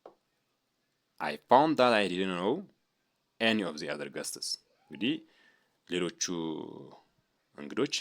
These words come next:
አላቃቸውም ነበር ይላል። I tried talking to a couple of people, but we ran out of things to say። እንግዳ ስለሆኑ ያው ለመቀራረብ፣ ለመጫወት፣ ለመነጋገር ሞክረን ነበር ግን አልተሳካም ይላል።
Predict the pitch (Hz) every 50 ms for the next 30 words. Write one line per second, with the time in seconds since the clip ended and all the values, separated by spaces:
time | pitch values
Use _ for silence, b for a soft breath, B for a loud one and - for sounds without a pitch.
0 | - - - 76 71 - - - - - - - - _ _ - - 73 120 175
1 | 233 - _ _ _ _ _ _ _ _ B B B B B B B B - 135
2 | 165 196 196 - 202 190 190 185 - 156 160 160 143 - 147 143 139 - 131 120
3 | - 117 98 117 - - 107 - 113 104 87 104 98 80 85 98 98 92 92 104
4 | 104 101 101 107 117 123 - 113 - - 82 - - - - - - - - -
5 | - _ _ _ _ _ _ _ _ _ _ _ - 90 82 76 - 76 - -
6 | - - - - 71 117 202 339 381 - _ _ _ _ _ _ _ _ _ _
7 | _ _ _ _ _ _ - 87 87 82 78 76 73 76 76 76 73 71 67 65
8 | 67 - - - 76 76 90 113 123 95 82 78 76 73 73 71 - - - -
9 | - 87 123 135 98 87 92 95 92 92 92 98 95 92 - - - 90 90 87
10 | 78 - - 87 143 147 110 85 - - - - - - - 80 73 69 - -
11 | -